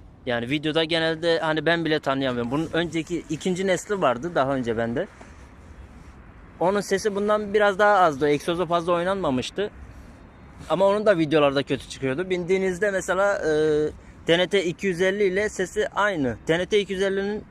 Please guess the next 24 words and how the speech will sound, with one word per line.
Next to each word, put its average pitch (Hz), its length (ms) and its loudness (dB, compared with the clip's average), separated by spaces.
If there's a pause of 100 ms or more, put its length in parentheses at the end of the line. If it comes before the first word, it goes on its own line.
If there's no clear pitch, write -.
(1600)
niyedir 180 420 4
bilmiyorum. 170 760 2
Videolarda 175 540 2
yine 180 380 0
biraz 180 300 4
daha 160 220 2
iyi 139 200 0
çıkıyor 120 420 -4
bundan. 151 320 -2
Ama, 196 400 0 (200)
e, 135 320 0 (200)
T 160 140 2
N 170 120 0
T'yi 185 480 0 (100)
sollayabilir 160 800 0
yani 120 220 0
öyle 139 240 0
söyleyeyim. 123 420 -4 (520)
Ses - 360 0
yönünden 127 320 0
sollayabilir. 120 800 -2 (1600)
Zaten 156 240 2
söylediğim 160 400 -2
gibi, 147 260 -2